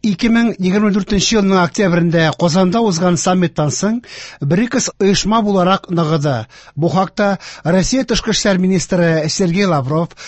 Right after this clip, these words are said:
Россия дипломатиясенең узган елгы эшчәнлеге йомгакларына багышланган матбугат конференциясендә белдерде. Әлбәттә, брикс Казан саммитыннан соң тагын да ныгыды. Индонезия тулы хокуклы әгъза булды.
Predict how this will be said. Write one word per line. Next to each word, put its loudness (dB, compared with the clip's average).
Россия 0
дипломатиясенең 0
узган -2
елгы -2
эшчәнлеге 0
йомгакларына -2
багышланган 0
матбугат 0
конференциясендә 0
белдерде. -4
Әлбәттә, -2
брикс -2
Казан -2
саммитыннан 0
соң -4
тагын 0
да 2
ныгыды. -2
Индонезия 0
тулы -2
хокуклы -2
әгъза 0
булды. -4